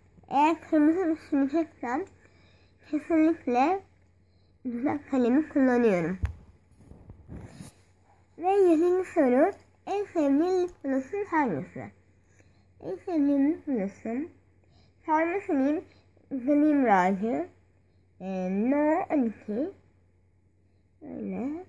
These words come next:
Yani dudağımda, e, hafif bir yapışkanlık bırakıyor. Ama aşırı değil.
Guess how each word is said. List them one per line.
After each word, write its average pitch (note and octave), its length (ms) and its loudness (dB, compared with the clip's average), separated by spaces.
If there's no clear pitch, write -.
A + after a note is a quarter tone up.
Yani D4+ 340 -4
dudağımda, F4 920 -2
e, A3+ 140 -6
hafif D#4 460 -6
bir E4+ 40 -6
yapışkanlık D#4 600 -6
bırakıyor. D4+ 720 -2
Ama D4 460 -6
aşırı D#4 480 -4
değil. A#3 360 -2